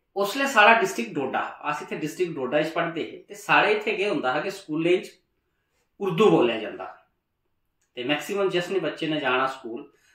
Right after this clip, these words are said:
ते उसी उर्दू बोलना औना चाहिदा, अगर नेईं बी औंदा ते ओह् स्कूल सिखदा, ओह् सारे बच्चे आपसी उर्दू भाशा बोलदे हे। ते असें घर ते डोगरी बोलनी, लेकिन स्कूल उर्दू बोलना। होएआ इ'यां कि जिसलै अस हाई secondary, अ, हाई school लांदर चले गे,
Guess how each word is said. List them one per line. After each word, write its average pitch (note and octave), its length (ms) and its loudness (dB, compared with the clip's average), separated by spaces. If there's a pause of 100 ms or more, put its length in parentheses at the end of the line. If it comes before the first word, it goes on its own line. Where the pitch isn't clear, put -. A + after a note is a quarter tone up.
ते - 80 -16
उसी F3 280 -8
उर्दू C#3 260 -4
बोलना C3+ 300 -4
औना C3 180 -4
चाहिदा, D#3+ 320 -6
अगर A#2+ 200 -8
नेईं A#2+ 260 -2
बी D3 60 -4
औंदा C3+ 240 -8
ते - 100 -14
ओह् B2+ 60 -12
स्कूल C3 280 -14
सिखदा, B2+ 360 -6
ओह् - 100 -10
सारे A#2+ 280 -4
बच्चे C3 300 -12
आपसी - 520 -8
उर्दू D3+ 200 -2
भाशा - 320 -2
बोलदे - 320 -18
हे। - 80 -20 (760)
ते - 60 -14
असें F#3+ 280 -2
घर D3+ 260 6
ते B2+ 60 -6
डोगरी A#2 300 -4
बोलनी, D#3 300 -4
लेकिन D#3 280 -6
स्कूल - 240 -16
उर्दू - 380 -16
बोलना। - 120 -20 (540)
होएआ G#3+ 200 6
इ'यां C4 320 4
कि A#3 100 2
जिसलै A3 320 -2
अस - 360 2
हाई F3+ 160 2
secondary, D#3 520 -6
अ, D3 60 0
हाई C#3 260 6
school D3+ 300 0
लांदर C#3+ 300 6
चले B2 260 -2
गे, A2+ 260 -10